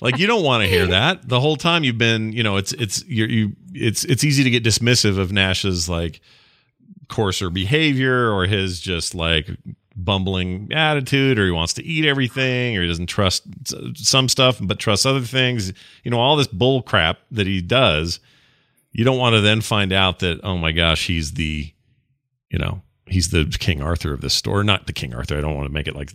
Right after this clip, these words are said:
that, but you know what I mean? Like, it's an, he has an important, pivotal thing to play here. I, like, I feel bad for anyone who has to watch Nash suddenly find out he has a bigger role to play.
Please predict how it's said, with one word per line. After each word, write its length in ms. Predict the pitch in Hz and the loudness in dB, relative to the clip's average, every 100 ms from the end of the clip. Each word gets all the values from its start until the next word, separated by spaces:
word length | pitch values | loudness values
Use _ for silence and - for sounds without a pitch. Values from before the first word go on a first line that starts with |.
| 170 | -4
that, 260 | 82 69 | -2 -2
but 120 | 107 131 | -4 -4
you 100 | 131 | -2
know 60 | |
what 80 | 117 | 0
I 40 | |
mean? 160 | 107 92 | 0 0
Like, 140 | 90 104 | 0 -2
it's 140 | 87 | -2
an, 180 | 101 90 | -4 -4
he 120 | 101 | 0
has 140 | 110 95 | 0 0
an 60 | |
important, 520 | 92 - 104 95 87 - - - - - | -4 -2 -2 -2 -8 -10 -20 -20 -20 -12
pivotal 640 | - 135 107 98 92 78 - _ _ - - 104 | -2 0 2 2 0 -2 -10 _ _ -18 -16 -16
thing 380 | - - 113 110 | -6 -2 0 0
to 60 | |
play 320 | 82 110 110 101 | -4 0 0 2
here. 340 | 85 78 95 _ _ _ - | 0 -4 -8 _ _ _ -4
I, 120 | 107 | 0
like, 140 | 113 120 | 2 2
I 140 | 135 | 0
feel 180 | - 117 | 0 2
bad 220 | 104 98 | 2 2
for 140 | 107 | 2
anyone 300 | 117 151 98 | 0 0 0
who 160 | 85 87 - | 0 -4 -4
has 200 | 101 82 | -2 -2
to 120 | - 78 - | -2 -8 -4
watch 320 | 85 80 - | -2 -2 -2
Nash 360 | 82 78 73 - _ _ - | -2 -2 -2 -8 _ _ -4
suddenly 320 | 87 80 78 | -4 -4 -6
find 260 | - 80 78 | -6 -2 -2
out 120 | 73 | -2
he 100 | 76 | -2
has 120 | 76 | -2
a 40 | 76 | -2
bigger 200 | 240 80 | -2 0
role 180 | 285 - | 0 0
to 80 | - | 2
play. 340 | 359 - 359 | 0 0 -2